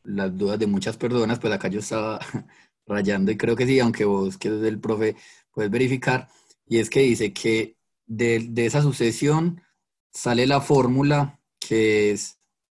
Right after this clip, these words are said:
n por n más uno. Entonces, por ejemplo, el primer término,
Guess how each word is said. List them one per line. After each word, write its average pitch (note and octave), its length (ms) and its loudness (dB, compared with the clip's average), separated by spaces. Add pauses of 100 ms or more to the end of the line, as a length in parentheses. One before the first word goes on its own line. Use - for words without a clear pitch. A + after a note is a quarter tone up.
(180)
n C3+ 240 2
por D3 240 4
n C3+ 360 0 (560)
más G#2 300 -2
uno. G2 420 -2 (220)
Entonces, G#2 380 -4
por G#2+ 100 -4
ejemplo, G2+ 220 -2
el G2 100 -4
primer G2+ 380 -4
término, C3+ 540 0